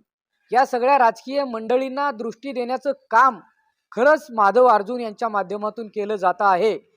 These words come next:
माझ्यासारख्या एका छोट्या कार्यकर्त्याला असं वाटते की मी निश्चितपणे अर्जुन साहेबांचा हा जो सामाजिक व्यापक समाजाचा, लोकप्रबोधनाचा, समाज उन्नतीचा हा खरा मार्ग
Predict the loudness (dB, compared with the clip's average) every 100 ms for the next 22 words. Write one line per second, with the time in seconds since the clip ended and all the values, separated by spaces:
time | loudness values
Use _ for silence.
0 | _ _ -4 0 0 0 -2 -4 -2 -2
1 | -2 -4 -4 0 0 0 -4 -4 0 2
2 | 2 0 -2 0 0 0 0 _ _ _
3 | -10 -8 -6 -6 -8 -10 -8 -4 -2 0
4 | 2 0 -2 -4 -2 0 0 0 0 0
5 | -2 _ -2 0 0 -2 -2 0 -2 -2
6 | -8 -10 0 0 2 2 0 _ _ _
7 | _ _ -6 0 2 4 4 0 2 0
8 | 2 -2 -2 -4 -2 0 -2 -2 -2 -2
9 | -2 -6 -4 0 0 -2 -12 -8 -8 -8
10 | -4 -2 -2 -4 _ _ _ 0 0 0
11 | 0 2 4 2 2